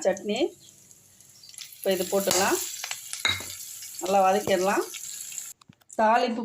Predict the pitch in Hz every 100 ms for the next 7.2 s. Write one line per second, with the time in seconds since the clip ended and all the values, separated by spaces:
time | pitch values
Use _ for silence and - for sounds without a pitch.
0 | 220 233 226 220 226 220 240 320 370 359
1 | _ _ _ - - - 208 - 285 285
2 | 262 226 220 240 262 240 240 269 247 233
3 | 262 247 233 226 247 339 359 208 214 233
4 | 226 247 220 214 233 226 220 247 226 208
5 | 220 277 220 208 196 190 196 240 349 -
6 | - _ _ 180 202 254 262 220 226 226
7 | -